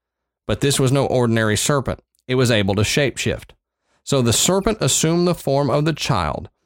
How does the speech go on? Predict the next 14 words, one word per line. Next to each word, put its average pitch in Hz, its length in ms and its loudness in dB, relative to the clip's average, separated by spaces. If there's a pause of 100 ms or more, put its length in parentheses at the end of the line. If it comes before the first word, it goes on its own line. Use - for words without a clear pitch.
(140)
and 110 180 2
when 131 120 2
the 107 80 2
child's 120 380 0
mother 127 360 2
went 123 320 -2
to 104 100 -2
feed 220 360 -2
it, 104 220 -2 (440)
the 104 80 -2
snake 131 360 0
attacked 135 460 -2
the 190 80 -2
woman 113 400 0